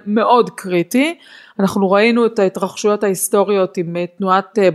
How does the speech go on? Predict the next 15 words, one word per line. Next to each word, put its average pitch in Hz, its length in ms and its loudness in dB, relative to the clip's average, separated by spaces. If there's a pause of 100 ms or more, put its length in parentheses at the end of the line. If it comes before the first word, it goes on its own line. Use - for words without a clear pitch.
Black 190 320 2
Lives 180 560 -2
Matters, 196 720 -2 (440)
וההתעוררות 180 1000 0
של 202 120 0
המיעוטים 180 460 -4
אחרי 185 220 -4
הרצח 185 540 -2
של, 170 240 -2
אה, 170 280 0
ג'ורג' 175 260 -4 (140)
פלויד, 220 400 2
וההפגנות, 185 1400 -2
וה-, 165 600 -6 (240)
ה-, 165 520 -4